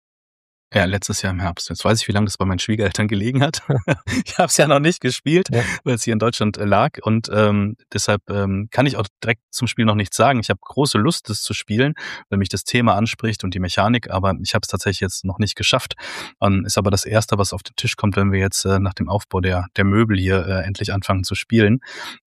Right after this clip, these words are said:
Speaker 1: Ich find es spannend. Ähm, wir hatten da kurz, ähm, im Vorfeld schon drüber gesprochen. Das ist ja konzipiert als Familienspiel, vielleicht ein bisschen anspruchsvolleres Familienspiel und ist über Crowdfunding finanziert, so.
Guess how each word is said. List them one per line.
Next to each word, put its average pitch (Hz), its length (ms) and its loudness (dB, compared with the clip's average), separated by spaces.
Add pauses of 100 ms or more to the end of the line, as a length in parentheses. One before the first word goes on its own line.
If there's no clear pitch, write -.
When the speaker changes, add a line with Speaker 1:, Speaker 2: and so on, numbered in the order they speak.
(120)
Speaker 1:
Ich - 280 -4 (340)
find - 320 -2
es - 180 -2 (220)
spannend. 156 640 0
Ähm, 120 280 4
wir 113 60 2
hatten 123 180 0
da 117 80 2
kurz, - 440 -2
ähm, 110 460 0
im 110 80 -4
Vorfeld 127 380 2
schon 110 120 0
drüber 104 200 -2
gesprochen. 117 500 2 (420)
Das 113 160 -2
ist 120 160 -2
ja 127 160 4
konzipiert - 640 -2
als 104 300 -4
Familienspiel, 143 720 0
vielleicht - 260 -2
ein 104 60 -2
bisschen - 260 -4
anspruchsvolleres 135 760 0
Familienspiel 131 640 0
und 120 80 4
ist 107 100 -2
über 101 120 0
Crowdfunding 95 540 0
finanziert, 85 480 -8
so. 82 160 -10